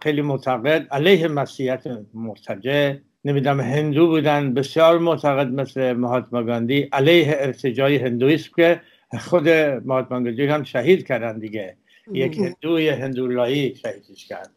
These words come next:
Speaker 1: و کسایی
Speaker 2: مهم.
Speaker 1: که دیگه به نام سوسیالیسم و اینا اومدن، متاسفانه از افکار بسیار بالای فلسفی عدالت اجتماعی مارکس،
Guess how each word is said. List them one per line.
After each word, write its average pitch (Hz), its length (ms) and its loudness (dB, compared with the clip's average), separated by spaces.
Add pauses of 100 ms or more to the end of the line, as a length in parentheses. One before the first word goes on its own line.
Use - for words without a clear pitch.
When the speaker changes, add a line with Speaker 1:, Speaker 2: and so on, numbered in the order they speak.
Speaker 1:
و 190 100 2
کسایی 196 400 4
Speaker 2:
مهم. 190 180 -2
Speaker 1:
که 180 120 0
دیگه 165 240 -2
به 160 140 0
نام 160 320 -2
سوسیالیسم 156 960 0
و - 20 0
اینا 147 320 2
اومدن، 156 360 0
متاسفانه 139 580 -4
از 127 240 -4 (340)
افکار 160 360 2
بسیار 151 320 2
بالای 143 380 2
فلسفی 151 580 -2 (440)
عدالت 160 400 2
اجتماعی 147 680 -4
مارکس، 151 680 0